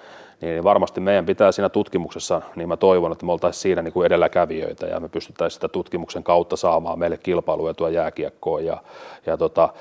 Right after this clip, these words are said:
ja pystyttäisiin sitä kaikkea niin kuin valuttamaan sinne lapsinuoruusvaiheeseen, koska siellä mä näen, että lapsinuoruusvaiheessa niin meillä on varmasti niin kuin tällä hetkellä tehty erittäin hyviä toimenpiteitä ja sinne on tulossa uusia toimenpiteitä, jotka ke-, tehostaa sitä toimintaa.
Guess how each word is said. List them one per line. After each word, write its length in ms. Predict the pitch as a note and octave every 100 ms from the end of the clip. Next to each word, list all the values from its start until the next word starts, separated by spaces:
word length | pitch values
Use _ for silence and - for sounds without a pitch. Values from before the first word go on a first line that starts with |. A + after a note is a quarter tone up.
| - -
ja 60 |
pystyttäisiin 500 | - G2+ G2+ - E2+
sitä 140 | - F#2+
kaikkea 440 | G2 G2 - E2+
niin 100 | E2
kuin 100 | D#2+
valuttamaan 560 | F#2 F#2 - E2 D#2+ E2
sinne 220 | E2+ D#2+ - - -
lapsinuoruusvaiheeseen, 1200 | F#2 - F#2+ F#2+ F2 E2 - D#2 D2 D2+ - D#2
koska 240 | D#2 - E2
siellä 320 | G2 F2 E2
mä 100 | E2+
näen, 280 | F2 E2+ E2
että 240 | - E2 - - - - -
lapsinuoruusvaiheessa 960 | F#2+ - F#2 F2+ F2+ F2 E2+ E2+ -
niin 60 | E2
meillä 140 | E2
on 60 | E2+
varmasti 380 | F2+ E2+ - E2+
niin 120 | D#2+
kuin 140 | E2+ - - - - -
tällä 220 | - E2+ E2
hetkellä 340 | E2+ - E2
tehty 360 | - F#2 - E2 -
erittäin 440 | F#2 F2+ - E2+
hyviä 260 | E2+ E2 D#2
toimenpiteitä 800 | E2 E2+ D#2+ D#2+ E2 E2 D#2 E2
ja 140 | E2 - -
sinne 260 | - F2+ F2+
on 100 | E2+
tulossa 340 | F#2+ F2 -
uusia 360 | E2+ F2+ - E2
toimenpiteitä, 600 | - E2 D#2+ E2 E2 E2
jotka 220 | D#2+ E2+
ke-, 360 | D#2+ F2 - - -
tehostaa 460 | F#2 F2+ - E2
sitä 240 | E2 F#2 E2
toimintaa. 600 | E2+ E2+ D#2+ D2+ E2